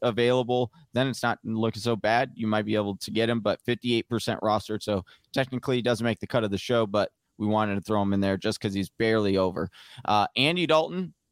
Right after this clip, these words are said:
at four percent, Tyrod Taylor at thirteen percent, and Taylor Heinicke at, uh, just twenty-one percent as well. So these are your quarterback, uh, waiver wires of this week.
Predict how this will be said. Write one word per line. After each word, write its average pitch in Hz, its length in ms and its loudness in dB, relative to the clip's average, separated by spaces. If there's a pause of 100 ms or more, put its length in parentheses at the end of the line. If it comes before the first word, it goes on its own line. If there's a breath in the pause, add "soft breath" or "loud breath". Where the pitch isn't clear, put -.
(240)
at - 120 -6
four 139 240 0
percent, 143 440 0 (240)
Tyrod 139 320 4
Taylor 139 460 0 (160)
at 113 160 -2
thirteen 127 400 0
percent, 120 540 -2
and 107 360 0
Taylor 113 320 0
Heinicke 104 540 0 (320)
at, 98 360 0
uh, 98 220 0
just 92 260 -6
twenty-one 104 420 0
percent 98 380 -4
as 92 160 -6
well. 104 320 2 (200 soft breath)
So 104 180 0
these 123 300 0
are 123 260 2
your 117 240 0
quarterback, 117 640 0 (320 soft breath)
uh, 101 360 2
waiver 117 440 0
wires 113 520 0
of 101 320 -2
this 151 300 0
week. 113 380 -4